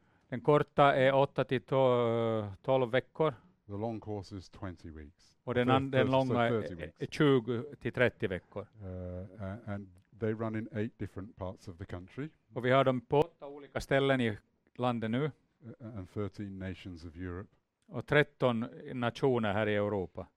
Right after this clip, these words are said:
Speaker 2: Uh, and another thirty-five nations of the world.
Speaker 1: Och i hela världen ungefär trettiofem.
Speaker 2: Uh, and it is true, as, as our brother says, that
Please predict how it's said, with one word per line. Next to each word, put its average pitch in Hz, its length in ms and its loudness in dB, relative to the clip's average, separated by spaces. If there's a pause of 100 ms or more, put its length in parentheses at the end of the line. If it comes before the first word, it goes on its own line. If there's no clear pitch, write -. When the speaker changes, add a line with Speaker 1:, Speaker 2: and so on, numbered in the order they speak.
(100)
Speaker 2:
Uh, 95 60 -10
and 98 340 -8
another 98 180 -8
thirty-five 92 720 -8
nations 85 460 -14
of 78 140 -16
the 90 80 -14
world. 80 340 -10 (260)
Speaker 1:
Och 120 140 0
i 117 140 -2
hela 139 280 8
världen 127 360 6
ungefär 127 340 0
trettiofem. 110 760 0 (500)
Speaker 2:
Uh, 90 480 -10
and 101 140 -6
it 131 260 -8
is 110 160 -10
true, 131 340 -4
as, 113 200 -12
as 101 120 -8
our 104 120 -6
brother 107 320 -4
says, 123 300 -8
that - 140 -16